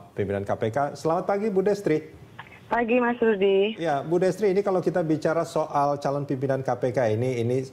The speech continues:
Speaker 1: tugasnya luar biasa berat ini bagi Bu Destri dan kawan-kawan ya. Nah,
Speaker 2: Iya,
Speaker 1: eh,
Speaker 2: betul.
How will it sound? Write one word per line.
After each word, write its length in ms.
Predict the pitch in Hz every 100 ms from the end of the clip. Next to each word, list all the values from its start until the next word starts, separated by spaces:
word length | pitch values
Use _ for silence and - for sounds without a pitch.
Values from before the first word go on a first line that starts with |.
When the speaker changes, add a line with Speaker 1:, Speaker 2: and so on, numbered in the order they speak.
| -
Speaker 1:
tugasnya 560 | 120 107 107 - 135 127
luar 320 | 113 110 107
biasa 400 | 110 110 110 110 92
berat 320 | 90 135 127
ini 160 | 107 101
bagi 160 | 101
Bu 160 | 101 104
Destri 240 | 107 117
dan 160 | 101 101
kawan-kawan 560 | 101 101 107 104 95
ya. 80 | 101 113 - -
Nah, 160 | 151 - -
Speaker 2:
Iya, 140 | 175
Speaker 1:
eh, 120 | 165 170
Speaker 2:
betul. 180 | 139